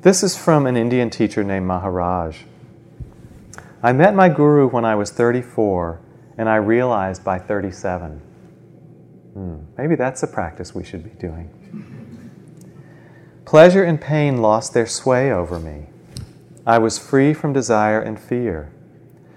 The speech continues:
I found myself full, needing nothing. I saw that in the ocean of pure awareness, the numberless waves of the phenomenal worlds arise and subside, beginninglessly and endlessly.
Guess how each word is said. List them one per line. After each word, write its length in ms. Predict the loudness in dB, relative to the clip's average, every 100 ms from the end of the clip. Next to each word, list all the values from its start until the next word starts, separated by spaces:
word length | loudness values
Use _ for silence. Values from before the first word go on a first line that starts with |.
| -20 -4
I 80 | -2
found 340 | 2 2 2 2
myself 480 | -2 0 2 0
full, 440 | -2 2 6 6 2
needing 380 | 0 -2 -2 -4
nothing. 460 | -4 -6 -10 -12 -14 -20 -20 -20 -20 -20 -6
I 100 | -2
saw 380 | 0 4 6 6
that 160 | 4 0
in 120 | 0
the 140 | 0
ocean 360 | 0 0 -2 -6
of 160 | -6 -8
pure 300 | 0 2 4
awareness, 840 | 2 0 -2 -4 -8 -10 -14 -18 -20 -20 -16 -4
the 80 | 0
numberless 520 | 2 2 2 2 0
waves 420 | 0 2 2 0
of 100 | -4
the 80 | -4
phenomenal 580 | -6 -4 -4 -4 -6 -6
worlds 500 | -4 -2 -2 -6 -6
arise 640 | -6 -2 -2 -2 -4 -6
and 160 | -8 -10
subside, 800 | -10 -10 -8 -6 -6 -8 -10 -12 -18 -20 -18 -8
beginninglessly 960 | -6 -4 -6 -6 -8 -10 -6 -4 -4
and 180 | -6 -8
endlessly. 800 | -8 -10 -10 -14 -12 -12 -12 -14